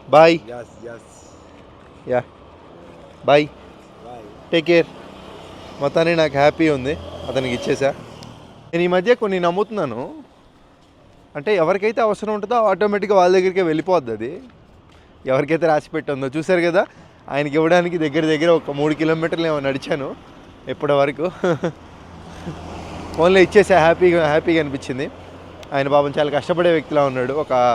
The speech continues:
Speaker 1: పిజ్జాకి తోడు ఒక ఐదు వందల షిల్లింగ్, ఐదు వందల ఫ్రాంక్స్ అయితే ఇచ్చేసాను.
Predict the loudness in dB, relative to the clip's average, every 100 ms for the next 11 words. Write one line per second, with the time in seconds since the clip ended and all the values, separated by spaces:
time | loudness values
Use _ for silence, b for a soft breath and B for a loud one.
0 | -2 -8 -18 -20 -20 -10 -2 4 4 4
1 | 2 2 2 0 -2 -4 -6 -4 -4 -4
2 | -4 -2 0 0 -2 -2 0 0 2 2
3 | 2 0 -2 -4 -4 -6